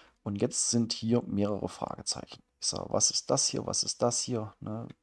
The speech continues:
Wenn man dann über die Trendlinien sieht. Ich sage, das ist eine Bewegung,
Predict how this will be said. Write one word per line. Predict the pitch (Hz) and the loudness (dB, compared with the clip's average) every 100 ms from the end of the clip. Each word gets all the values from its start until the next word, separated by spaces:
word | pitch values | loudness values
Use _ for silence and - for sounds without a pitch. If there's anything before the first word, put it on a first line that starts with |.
| _ | _
Wenn | 107 | -14
man | - - | -10 -10
dann | - - | -12 -14
über | - | -20
die | - | -20
Trendlinien | - 131 135 - 120 117 117 | -8 -4 -4 -4 -4 -4 -4
sieht. | 143 - - _ _ _ _ _ _ _ _ _ _ _ _ _ _ _ _ _ _ _ _ _ _ _ _ _ _ _ _ _ _ _ _ _ _ _ - - _ _ _ | -6 -8 -16 _ _ _ _ _ _ _ _ _ _ _ _ _ _ _ _ _ _ _ _ _ _ _ _ _ _ _ _ _ _ _ _ _ _ _ -20 -20 _ _ _
Ich | - | -6
sage, | - 101 101 | -4 -4 -2
das | 107 | -2
ist | 123 - | 0 0
eine | 127 | 0
Bewegung, | 117 107 123 131 123 117 | 0 2 4 6 4 2